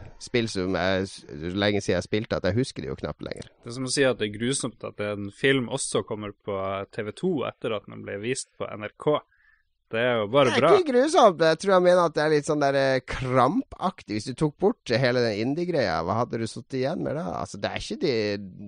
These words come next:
Speaker 1: de er ikke de store, store, eh, spillmaskinene som de var når vi drev og spilte på de, føler jeg da.
Speaker 2: Mm, ja, nei, det er kanskje et lite poeng,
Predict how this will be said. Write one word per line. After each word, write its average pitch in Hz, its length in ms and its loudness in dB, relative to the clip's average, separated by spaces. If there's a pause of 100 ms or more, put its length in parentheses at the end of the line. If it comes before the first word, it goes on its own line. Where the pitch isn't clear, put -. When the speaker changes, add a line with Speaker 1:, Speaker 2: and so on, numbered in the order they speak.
(120)
Speaker 1:
de 123 100 -2
er 110 140 0
ikke 226 160 -8
de 143 140 0
store, 135 680 -4
store, 131 380 -2
eh, 95 720 0
spillmaskinene 120 1040 -4
som 87 160 -8
de 90 160 -4
var 98 160 0
når 85 240 -4
vi 117 220 -6
drev 60 260 -6
og - 60 -10
spilte - 340 -14
på 71 160 -10
de, 78 160 -8
føler 92 400 -6
jeg 143 140 -6
da. - 20 -10 (1700)
Speaker 2:
Mm, 98 560 -6
ja, 95 320 -4
nei, 110 160 -2
det 208 80 4
er 226 80 0
kanskje 262 240 0
et - 160 -10
lite 117 480 -4
poeng, 151 240 2